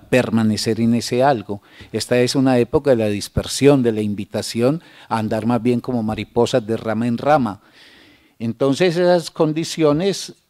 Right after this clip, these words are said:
eh, hacen que el pensar no sea de lo más valorado en los tiempos que tenemos.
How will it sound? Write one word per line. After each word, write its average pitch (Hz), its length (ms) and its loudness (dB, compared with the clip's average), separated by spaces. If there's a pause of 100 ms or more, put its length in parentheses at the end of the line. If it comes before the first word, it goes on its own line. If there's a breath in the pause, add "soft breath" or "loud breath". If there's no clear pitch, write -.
eh, 110 400 -4
hacen 123 380 0
que 120 580 -2
el 120 100 -2
pensar 170 720 0
no 120 380 0
sea 147 320 0
de 120 120 0
lo 107 280 -4
más 113 320 -4
valorado 110 560 -2
en 110 120 -4
los 101 140 -10
tiempos 104 380 -12
que 107 120 -12
tenemos. 98 640 -12